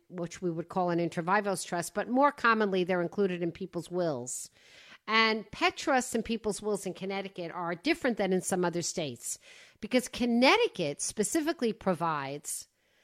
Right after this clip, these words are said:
that in addition to a trustee, who is the person that will hold the money that you leave. So let's say you say, "I want to leave fifty thousand dollars to take care of Yofi." Yofi's the name of my dog.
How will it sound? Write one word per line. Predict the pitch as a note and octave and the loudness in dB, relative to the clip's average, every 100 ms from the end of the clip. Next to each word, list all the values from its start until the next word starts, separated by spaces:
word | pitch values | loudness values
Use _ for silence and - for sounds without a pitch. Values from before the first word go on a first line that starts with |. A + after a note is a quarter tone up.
| _ _ _ F3+ | _ _ _ 2
that | A3 A#3 | 4 6
in | A#3+ | 4
addition | A3 C4+ E4+ - E4 | 2 2 2 2 0
to | - B3+ | 2 2
a | G#3+ | 2
trustee, | - A#3+ A#3 - - A3+ E3+ D#3 A3 - | 0 2 2 2 0 0 0 -4 -10 -12
who | G#3 G#3+ | -4 -2
is | G3+ | -2
the | G#3+ | -4
person | - A3+ - G#3 | 0 0 0 0
that | D#3+ | 0
will | F#3 | -2
hold | - - A#3+ A3+ F#3 | -4 2 4 4 2
the | |
money | G3 G#3 F#3 C#3 F3+ - - - _ _ _ _ _ - | 2 4 2 0 -6 -10 -20 -20 _ _ _ _ _ -2
that | G3 | 0
you | A3+ F#3+ | 2 0
leave. | F#3 G3+ A3+ F3+ | 2 4 4 4
So | - A#3+ | 2 2
let's | C4+ - | 2 0
say | B3+ | -2
you | A3+ | 0
say, | F3+ G#3+ F#3+ - | -2 0 0 -2
"I | F#3+ G3+ C#4 | 0 2 4
want | C4 A#3+ | 4 4
to | |
leave | A3+ G3+ G3 | 4 2 2
fifty | - A#3+ A3+ C4+ | -2 -4 -4 -4
thousand | - G3+ G3 G3+ | -2 -2 0 0
dollars | F3+ F3+ F3 E3 | 2 2 2 -2
to | - | -8
take | E3 F#3+ F3+ | -8 -6 -6
care | - F#3+ F3+ E3+ - | -6 -6 -4 -4 -6
of | F3+ D#3+ D#3+ D#3 _ _ | -4 -2 -2 -6 _ _
Yofi." | F#3 F3 E3 - E3+ F#4 _ _ _ _ - _ - | 0 2 2 -4 -8 -8 _ _ _ _ -20 _ -6
Yofi's | F3+ - F#3+ | -4 -2 -4
the | F#3 | -2
name | E3+ E3 | -2 -2
of | F3 | -2
my | F3 | -4
dog. | F3+ D#3 D#3+ A#3 D4+ | -2 -2 0 -2 -6